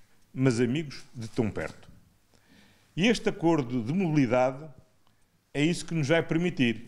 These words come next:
é que apesar da distância geográfica a que estamos, sejamos cada vez mais próximos na nossa amizade.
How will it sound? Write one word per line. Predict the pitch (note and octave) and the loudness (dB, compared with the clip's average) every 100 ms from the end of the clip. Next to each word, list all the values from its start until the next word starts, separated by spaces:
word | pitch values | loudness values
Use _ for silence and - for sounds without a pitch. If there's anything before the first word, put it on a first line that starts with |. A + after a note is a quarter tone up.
| - - _ _ _ - | -20 -20 _ _ _ -6
é | A2 | 0
que | D#3 | 2
apesar | C#3 - B2 D3 | 0 0 0 0
da | B2 C#3+ | 2 -2
distância | - - E3 D#3+ - A#2 D#2 - _ _ | -2 2 2 2 -4 -8 -10 -16 _ _
geográfica | F#2+ A#2 A2 B2+ A#2+ A2 F#2 G2 G2 - | -6 -2 0 0 0 -8 -8 -10 -10 -12
a | G2 | -10
que | |
estamos, | - B2+ C3+ E3 - - _ _ _ _ | -4 0 0 -4 -12 -20 _ _ _ _
sejamos | - - D3 D3 - | -10 0 0 0 -4
cada | - D3+ | -2 0
vez | G#2 A2 A2+ A2 - _ _ _ | 0 0 -2 -6 -18 _ _ _
mais | A#2 B2+ - | -2 0 0
próximos | B2 A#2 - A2+ G#2 - | -2 -2 -2 -8 -12 -6
na | G#2+ | -2
nossa | G#2+ G#2 - G#2+ - | 0 -2 -4 -10 -10
amizade. | G2+ F#2+ D#2+ D2+ | -4 -4 -4 -10